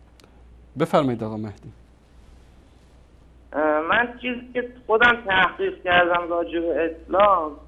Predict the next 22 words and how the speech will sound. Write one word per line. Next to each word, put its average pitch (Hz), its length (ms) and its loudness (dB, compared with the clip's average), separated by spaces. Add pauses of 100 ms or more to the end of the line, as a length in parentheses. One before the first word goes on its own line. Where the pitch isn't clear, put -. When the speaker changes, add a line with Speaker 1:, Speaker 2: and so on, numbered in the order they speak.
(380)
Speaker 2:
یعنی 208 320 -4
چندین 202 580 2
سال 233 240 2
دارم 180 300 0
راجع 170 260 0
به 170 320 0
اسلام 165 380 0
و 180 100 4
ادیان 160 460 -2
تحقیق 151 520 -2
می‌کنم، 170 680 -2 (600)
چیزی 208 300 -6
که 240 120 0 (140)
قطعه 220 520 2
بین 214 320 0
همه 202 400 2
مورخین 180 840 0
اینه 233 280 0 (100)
که، 160 280 0 (680)
اه، 170 280 4
پیامبر 175 760 0
اسلام 185 920 2